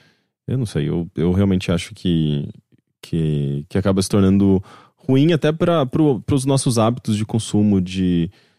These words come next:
de cinema, de T V, sabe? Tipo, a gente tem que valorizar aquilo que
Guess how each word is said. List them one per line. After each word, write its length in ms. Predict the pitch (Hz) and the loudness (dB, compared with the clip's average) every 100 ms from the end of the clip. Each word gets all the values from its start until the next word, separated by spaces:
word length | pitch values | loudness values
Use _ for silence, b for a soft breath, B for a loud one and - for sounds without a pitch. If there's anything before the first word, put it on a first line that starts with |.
| b _ | b _
de 280 | 85 80 - | -14 -12 -6
cinema, 480 | - 110 95 98 82 | 0 2 4 4 2
de 120 | 85 | 0
T 140 | 104 92 | -2 -2
V, 680 | 85 95 104 98 85 80 - - | 2 2 4 4 2 -2 -8 -6
sabe? 180 | 92 | -4
Tipo, 180 | 87 85 | -4 -2
a 20 | |
gente 120 | 101 107 | 0 2
tem 100 | 120 | 0
que 40 | |
valorizar 500 | 123 123 113 110 107 | 2 2 2 2 0
aquilo 320 | 107 - 104 | -2 -2 -2
que 600 | 101 - 107 101 95 90 | -4 -4 0 2 0 -2